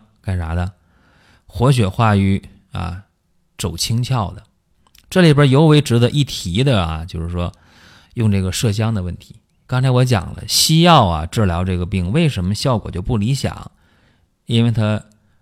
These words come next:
穿透不了这个内耳的屏障。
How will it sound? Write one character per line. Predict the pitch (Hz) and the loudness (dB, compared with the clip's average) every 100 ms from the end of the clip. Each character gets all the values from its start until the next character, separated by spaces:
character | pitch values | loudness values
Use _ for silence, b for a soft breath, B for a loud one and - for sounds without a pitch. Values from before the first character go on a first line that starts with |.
| _ _ | _ _
穿 | - - 147 147 | -6 -2 -2 -2
透 | 135 131 | -2 -4
不 | 101 98 | -4 -4
了 | 87 82 | -6 -8
这 | 85 | -14
个 | 85 85 82 - | -12 -12 -14 -12
内 | 131 131 | -4 -2
耳 | 101 | -2
的 | - | -6
屏 | - - 80 | -10 -10 -6
障。 | 117 113 | -6 -6